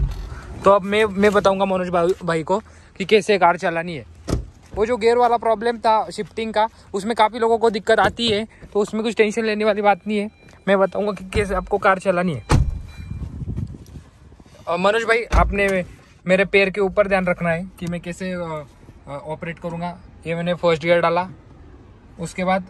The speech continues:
मैंने धीरे धीरे आने दिया, धीरे। आप काफ़ी tension में रहते हो, Tension बिल्कुल लेना नहीं है। देखिए,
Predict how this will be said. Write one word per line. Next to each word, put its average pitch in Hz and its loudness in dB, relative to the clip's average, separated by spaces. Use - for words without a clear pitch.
मैंने 180 -2
धीरे 196 0
धीरे 185 -2
आने 175 0
दिया, 170 -6
धीरे। 135 -8
आप 190 4
काफ़ी 214 2
tension 226 0
में 233 0
रहते 190 -2
हो, 202 2
Tension 214 -2
बिल्कुल 220 -4
लेना 214 -2
नहीं 220 -2
है। 220 -4
देखिए, 180 -2